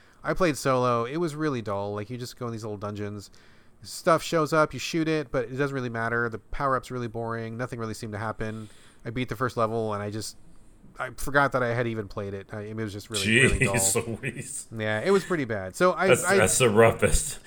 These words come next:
Speaker 2: I forgot I played it.
Speaker 1: <laughs> It was in my hands, and I was looking at the screen, and I forgot that I was playing it. So that's how bad it was. Uh, but that's about it. So this is the first batch. I will come to another batch after this, but, uh, those three
Speaker 2: Okay.
Speaker 1: were not great.
Speaker 2: You,
Speaker 1: But
Speaker 2: you lined 'em up and you shot 'em down.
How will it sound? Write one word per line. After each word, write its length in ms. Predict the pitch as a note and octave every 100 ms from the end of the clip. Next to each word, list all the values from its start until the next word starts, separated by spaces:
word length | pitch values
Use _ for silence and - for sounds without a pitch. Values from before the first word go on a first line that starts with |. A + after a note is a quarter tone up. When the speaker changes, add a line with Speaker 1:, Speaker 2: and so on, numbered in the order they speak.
| - -
Speaker 2:
I 100 | G#2
forgot 500 | - G#2 A2+ G2+ G#2
I 100 | G2+
played 380 | G#2 G2 F#2+
it. 200 | F#2 F#2+ -
Speaker 1:
<laughs> 0 |
It 80 |
was 160 | A3 G#3
in 120 | A#3
my 140 | G#3+ G3+
hands, 500 | G3 F#3 F3+ F3 -
and 140 | D#3+ E3+
I 40 |
was 100 | E3
looking 160 | F3 E3
at 60 |
the 60 | D3+
screen, 280 | - D#3+ D3+
and 100 | D3
I 60 |
forgot 300 | - B2+ A2+
that 80 | A2
I 20 |
was 80 | G2+
playing 260 | - F#2+ F2+
it. 140 | F2+
So 140 | - B2
that's 200 | B2+ A#2
how 120 | A#2+
bad 220 | G#2 G2
it 80 | G2
was. 260 | G2 F#2+ - - - - -
Uh, 180 | C3+ D3+
but 140 | D#3
that's 180 | F#3 C4
about 180 | C#4 C#4
it. 140 | G3
So 100 | - E3+
this 160 | A#3+
is 60 | C4+
the 80 | C#4
first 300 | B3 G3 D#3+
batch. 420 | D#3 B2+ - -
I 140 | - E3
will 100 | F#3+
come 260 | - G3+ F#3
to 60 |
another 220 | F3 E3
batch 300 | D3+ D3+ D3
after 240 | D3 C#3 C3
this, 200 | A2 -
but, 300 | B2+ A#2 -
uh, 380 | A#2+ A2+ A2+ A2+
those 240 | B2+ F3
three 140 | - -
Speaker 2:
Okay. 360 | - A2 F#2+ - -
Speaker 1:
were 140 | - C#3+
not 240 | E3 D#3+
great. 140 | D3 C#3+
Speaker 2:
You, 60 |
Speaker 1:
But 200 | C#3+ C#3
Speaker 2:
you 180 | A#2+ C3
lined 320 | B2+ C#3 E3+
'em 120 | E3 D#3
up 180 | E3
and 100 | B2+
you 80 | G#2
shot 240 | F2+ A2 A#2+
'em 120 | C3+
down. 360 | G2 E2 D#2